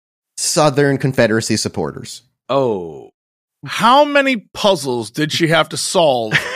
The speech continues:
Speaker 2: <laughs>
Speaker 3: that her family created instead of expressing love verbally? They did it through puzzle solving.
Speaker 1: They, uh, the puzzle was wrestling with her brother, I guess.
Speaker 3: Right, right, right. So,
Speaker 1: There's
Speaker 3: all right.
Speaker 1: no love to be had.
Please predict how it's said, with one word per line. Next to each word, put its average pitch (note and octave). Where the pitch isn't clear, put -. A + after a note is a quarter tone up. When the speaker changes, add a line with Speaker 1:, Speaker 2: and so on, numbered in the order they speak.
Speaker 2:
<laughs> -
Speaker 3:
that F3
her E3+
family G#3
created F3+
instead E3+
of E3+
expressing E3
love D#3+
verbally? C#3
They E3
did D#3+
it E3
through E3+
puzzle F3+
solving. G2
Speaker 1:
They, D#3
uh, D3
the C#3+
puzzle F3+
was C#3
wrestling C#3
with A#2
her G#2+
brother, D2+
I D#2
guess. -
Speaker 3:
Right, C#3
right, B2+
right. A#2+
So, -
Speaker 1:
There's -
Speaker 3:
all A#3
right. F#3
Speaker 1:
no B3
love F#3
to F3
be C#3
had. A#2